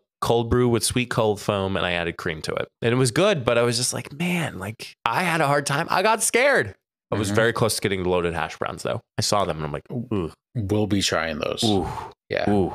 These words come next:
Speaker 2: I also, I said on the show a couple weeks ago, I couldn't get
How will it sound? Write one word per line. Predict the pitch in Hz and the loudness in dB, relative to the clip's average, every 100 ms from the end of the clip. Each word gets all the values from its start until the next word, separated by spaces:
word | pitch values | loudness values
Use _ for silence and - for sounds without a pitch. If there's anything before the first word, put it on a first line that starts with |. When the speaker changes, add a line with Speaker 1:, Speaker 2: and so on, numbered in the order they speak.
| - - - _ _ - - | -8 -14 -18 _ _ -12 -2
Speaker 2:
I | 127 160 | 0 4
also, | 151 156 151 123 117 | 4 4 4 6 6
I | 110 | 2
said | 120 - 131 117 | 0 0 2 2
on | 107 | 2
the | |
show | 104 - 107 101 95 - | 2 2 2 0 -2 -8
a | - | -8
couple | - 104 | -4 -2
weeks | 147 - | 0 0
ago, | 87 | 0
I | 90 | 0
couldn't | - 101 90 | -2 -2 -2
get | 98 - | -2 -4